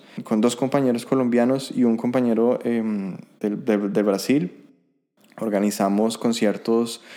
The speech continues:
eh, el jueves, el último jueves de cada mes en, en, en Darmstadt, en, en el Vortex Garten, en, en Mathildenhöhe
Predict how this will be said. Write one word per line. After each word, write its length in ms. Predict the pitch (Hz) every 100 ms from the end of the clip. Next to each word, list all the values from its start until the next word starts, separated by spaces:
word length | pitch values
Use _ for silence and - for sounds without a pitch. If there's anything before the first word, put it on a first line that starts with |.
| - - - - -
eh, 460 | 107 107 107 104
el 80 | 101
jueves, 400 | - 113 120 120 -
el 100 | 127
último 280 | 135 160
jueves 220 | 139 123 123
de 80 |
cada 220 | 127 117 107
mes 380 | 92 - - - -
en, 680 | 107 104 104 101 101 98 -
en, 220 | 107 101 104
en 100 | 101
Darmstadt, 480 | 98 107 - 117 -
en, 540 | 117 110 104 101 101
en 160 | - 101
el 160 | 101 101
Vortex 440 | 107 110 127 123
Garten, 480 | - 127 - 165 185 - - - - _ _
en, 420 | - 110 110 107 -
en 220 | 107 104
Mathildenhöhe 760 | 104 98 113 113 135 139 151